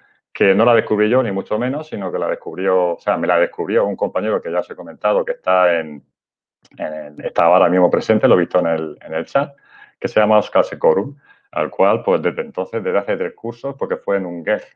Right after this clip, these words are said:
de, unas de las organizaciones que se hacen del geg, eh, en, en Valencia, donde tuve la gran suerte de, de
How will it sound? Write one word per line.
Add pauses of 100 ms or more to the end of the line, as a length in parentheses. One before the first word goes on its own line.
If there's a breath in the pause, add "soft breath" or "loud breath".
de,
unas
de
las
organizaciones
que
se
hacen
del
geg, (160)
eh,
en, (180)
en
Valencia, (680 soft breath)
donde
tuve
la
gran
suerte
de,
de